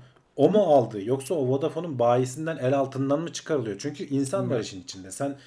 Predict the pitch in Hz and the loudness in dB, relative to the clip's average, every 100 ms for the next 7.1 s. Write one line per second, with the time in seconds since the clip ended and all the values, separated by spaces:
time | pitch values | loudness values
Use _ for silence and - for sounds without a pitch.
0 | - - _ _ 110 113 107 123 160 165 | -20 -20 _ _ -8 -6 -4 -4 -2 -4
1 | 156 170 170 160 123 110 98 - - 110 | -4 -6 -4 -4 -4 -6 -10 -12 -10 -10
2 | - _ - 127 127 143 147 160 151 143 | -12 _ -10 -8 -6 -2 -2 -2 -8 -8
3 | 131 139 131 131 143 151 147 139 135 214 | -2 -2 -2 -6 -8 -8 -10 -12 -12 -10
4 | 196 131 127 175 139 151 - 147 131 120 | -6 -6 -8 -8 -10 -10 -6 -4 -2 -4
5 | 123 135 - _ - 131 127 123 123 143 | -6 -10 -16 _ -8 -4 0 2 2 0
6 | 113 - - - 160 165 156 202 247 247 | -2 -6 -14 -8 -4 2 4 4 4 4
7 | 214 | 6